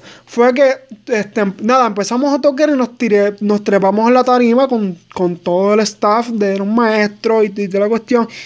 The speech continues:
Entonces, obviamente, el, el, lo-, los estudiantes, los padres y el público estaba, y había, fíjate, una buena cantidad para la hora que era,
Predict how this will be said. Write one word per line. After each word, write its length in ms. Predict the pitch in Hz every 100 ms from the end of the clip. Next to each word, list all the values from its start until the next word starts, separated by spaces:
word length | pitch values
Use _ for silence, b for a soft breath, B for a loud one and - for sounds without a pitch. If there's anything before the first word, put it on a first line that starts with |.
| B
Entonces, 340 | 233 240 240
obviamente, 500 | 196 202 226 262 262
el, 160 | 208 -
el, 240 | 190 180 180
lo-, 280 | 180 180
los 140 | 196 175
estudiantes, 680 | 170 190 196 226 233 220 220
los 120 | 185
padres 520 | - 220 220 226 226 196
y 40 |
el 80 | 170
público 420 | 254 311 294 214
estaba, 460 | 180 208 220 226 196 B B
y 100 | -
había, 280 | 214 233 311
fíjate, 320 | 339 320 302
una 200 | 240 247
buena 240 | 254 277 285
cantidad 580 | 285 262 269 277 294 285
para 220 | 247 214
la 100 | 196
hora 220 | 190 214
que 80 | 226
era, 360 | 233 277 247 208